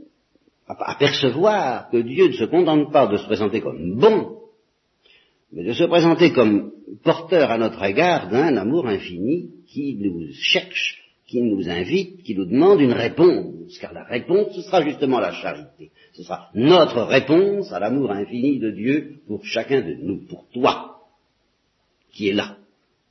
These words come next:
et auquel je m'adresse par la parole. La parole de Dieu, c'est ça, c'est une déclaration d'amour à toi. Et la première étape de notre réponse,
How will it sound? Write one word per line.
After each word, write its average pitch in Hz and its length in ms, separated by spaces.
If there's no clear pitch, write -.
et 110 60
auquel 113 240
je 123 80
m'adresse 110 400
par 214 180
la 151 120
parole. 113 340
La 87 100
parole 127 240
de 117 80
Dieu, 196 180
c'est 135 160
ça, - 400
c'est 120 120
une 90 140
déclaration 131 400
d'amour 170 260
à 104 100
toi. - 580
Et - 80
la 101 80
première 175 400
étape - 540
de 117 80
notre 120 260
réponse, 113 640